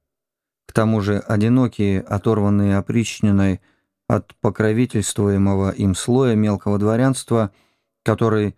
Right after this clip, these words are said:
составлял силу польских олигархов, их русские подражатели только неумело повторяли дружно выученный урок. В этой стране революция носила характер скорее социальный,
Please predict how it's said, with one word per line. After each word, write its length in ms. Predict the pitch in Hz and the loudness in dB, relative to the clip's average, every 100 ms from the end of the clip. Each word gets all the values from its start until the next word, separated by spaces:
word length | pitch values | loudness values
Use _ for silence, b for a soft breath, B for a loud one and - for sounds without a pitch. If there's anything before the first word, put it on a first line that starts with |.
| _ _ | _ _
составлял 680 | - 107 117 107 107 104 | -4 -2 0 0 0 -2
силу 400 | 95 - 120 104 | -4 -2 0 0
польских 540 | 98 117 101 - 104 113 | 0 -2 -2 -4 -4 -2
олигархов, 720 | 104 104 101 95 - 95 - _ _ _ _ _ - | 0 0 -2 -4 -6 -8 -10 _ _ _ _ _ -2
их 260 | 165 - | 0 0
русские 640 | 131 123 110 - 107 101 | 0 0 -2 -4 0 0
подражатели 800 | 92 98 104 101 98 - 98 95 b b b _ _ | 0 0 0 0 -2 -2 -2 -2 b b b _ _
только 260 | 139 131 139 | -2 0 0
неумело 480 | 135 135 165 160 139 | 2 2 2 0 0
повторяли 680 | 127 - 120 127 120 110 - _ _ _ | -2 0 0 2 0 -2 -6 _ _ _
дружно 500 | 113 113 131 113 110 | -2 2 2 2 0
выученный 680 | 104 113 104 - 104 101 101 | 0 0 -2 -2 0 2 2
урок. 480 | 98 95 85 - _ _ _ _ _ _ _ _ _ _ _ _ - | 0 0 -6 -12 _ _ _ _ _ _ _ _ _ _ _ _ 0
В 80 | |
этой 180 | 151 151 | 0 0
стране 400 | - 139 147 156 | 0 0 2 2
революция 720 | 135 120 131 127 127 117 110 - _ _ _ _ | 2 2 0 -2 -2 -2 -2 -8 _ _ _ _
носила 360 | 120 110 131 117 | -2 0 0 0
характер 480 | 117 113 120 - 101 | 0 0 -2 -2 -4
скорее 380 | - 110 113 | -2 0 0
социальный, 840 | 107 107 - 123 131 117 98 90 | -2 -4 -2 0 2 2 2 0